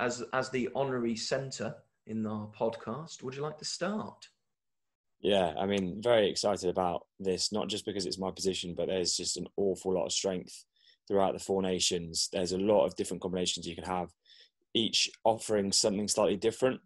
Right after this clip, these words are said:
Speaker 2: So the biggest thing, I guess, similar to the back row, um, with this tour and with this selection is gonna be the type of game that they wanna play in and combating the South Africans, because the South Africans play with a lot of, um,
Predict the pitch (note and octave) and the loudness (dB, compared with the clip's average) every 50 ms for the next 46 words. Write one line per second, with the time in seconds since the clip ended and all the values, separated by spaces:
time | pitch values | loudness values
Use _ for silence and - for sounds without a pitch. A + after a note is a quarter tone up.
0 | _ _ _ _ _ _ - - - - - - _ - - - - - A#2 A#2 | _ _ _ _ _ _ -18 -16 -14 -14 -16 -18 _ -16 -14 -14 -2 2 4 4
1 | A2 A2 F#2 - B2+ B2+ A#2+ A2 A2+ G2 - - - G#2+ G2+ G2 G2+ F#2+ F2 - | 4 4 2 4 4 6 6 6 4 4 2 2 2 2 0 0 -2 -4 -6 -10
2 | - - - - - G#2 G#2+ B2 C3 A2 - - - B2+ B2 A#2+ A#2 G#2+ G2+ - | -16 -20 -20 -6 -4 0 2 2 2 4 2 4 4 4 6 6 4 2 2 2
3 | A#2 G#2+ G2 F#2 F2+ - A2+ A2+ G#2 G2 - - F#2 F2 E2 E2 D#2+ D#2 E2+ - | 4 4 4 4 2 4 4 4 4 2 0 -2 0 0 0 0 -2 -4 -6 -10
4 | _ _ - - - - - _ - - F#2 F#2 F2+ F2 F2 E2+ - - G2 G#2 | _ _ -20 -20 -20 -20 -20 _ -8 -6 -4 -2 -2 -4 -4 -6 -4 2 4 4
5 | G2+ F2+ F2 F#2+ G2+ F#2 - - - F#2+ F#2+ F#2 F#2 F2+ F2+ F2 - - F#2+ F#2+ | 4 4 4 4 4 4 2 2 2 2 2 4 2 2 2 2 4 4 4 2
6 | - - - - F2+ F2+ F2 - F#2+ F#2 E2+ - F2+ F2+ F2+ F2+ F2 E2+ E2 - | 2 2 0 -2 -2 -2 -2 -2 -2 -2 0 2 4 4 4 4 2 0 -2 -8
7 | _ _ _ _ - - - - G#2 G2 - F#2 - G2 F#2+ F#2+ F#2 F2 C#2 F2+ | _ _ _ _ -6 -4 0 2 2 2 0 0 0 2 2 2 2 0 0 0
8 | F#2 F#2 F2+ F2 - F#2+ F2 F2 F2 E2+ E2+ E2+ E2 E2 - - F#2+ F2 F2 D#2+ | 0 0 -2 -2 -2 0 0 2 2 2 0 0 -4 -6 -8 -8 -8 -8 -8 -8
9 | - - - G2+ F#2+ F#2+ F2+ F#2+ F#2 - - - F#2 F2+ F2+ E2+ - F#2+ F#2 F#2 | -10 -8 -6 -4 -4 -2 -2 -2 -2 -2 -2 -4 -4 -4 -2 0 0 0 0 -2
10 | F2 - - - F#2+ F#2+ G2+ F#2 - - F#2+ F2+ E2 F2 - - G2+ G2 F#2 - | -2 -4 -6 -6 -4 -4 -4 -6 -4 -4 -4 -2 -2 0 0 2 2 2 0 -2
11 | - - F2+ F2 E2+ E2 - - - - _ _ _ _ - - G#2 G2 G2 F#2+ | -4 -4 -4 -2 -2 -4 -6 -6 -10 -18 _ _ _ _ 0 4 6 6 6 6
12 | F#2 F2+ F#2 F#2+ F#2+ - - F#2+ F#2+ F#2+ - - - - _ _ _ _ _ _ | 6 6 6 6 6 6 6 4 2 0 -2 -4 -8 -8 _ _ _ _ _ _
13 | _ _ - F2 E2+ E2+ E2 D#2+ D#2+ D#2+ | _ _ -4 -2 -2 -2 -2 -4 -6 -10